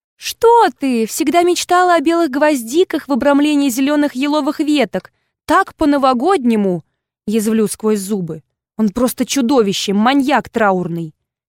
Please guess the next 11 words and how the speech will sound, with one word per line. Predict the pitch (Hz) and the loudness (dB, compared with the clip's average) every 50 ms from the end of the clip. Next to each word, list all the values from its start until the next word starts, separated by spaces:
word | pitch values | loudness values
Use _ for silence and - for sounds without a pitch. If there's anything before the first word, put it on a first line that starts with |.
| _ _ - | _ _ -2
«Мечты | 208 220 226 202 - - - 202 | -2 0 0 -2 -4 -4 -4 -4
сбываются, | 175 165 165 196 180 180 202 233 302 339 - - - 311 | -4 -2 -2 -2 0 2 2 2 2 0 -2 -4 -2 -2
если | 302 - - 294 | -2 -2 -2 -2
в | 269 | 0
них | 277 285 269 - | 0 0 -2 -2
верить, | 269 269 277 269 254 240 - | -2 -2 0 0 -2 -2 -2
Ника, | 254 247 247 233 - - 226 214 | 0 0 0 0 -2 -2 0 0
не | 208 214 202 | 0 0 -2
твои | 190 202 208 220 285 | -2 -2 0 0 0
слова?» | - - 349 349 330 330 320 311 - _ _ _ _ _ _ _ _ _ _ _ _ _ _ | -2 -2 0 0 0 0 -2 -2 -4 _ _ _ _ _ _ _ _ _ _ _ _ _ _
Уф, | - 220 214 208 202 196 - - - - - | -4 -2 0 0 0 -2 -4 -6 -10 -10 -12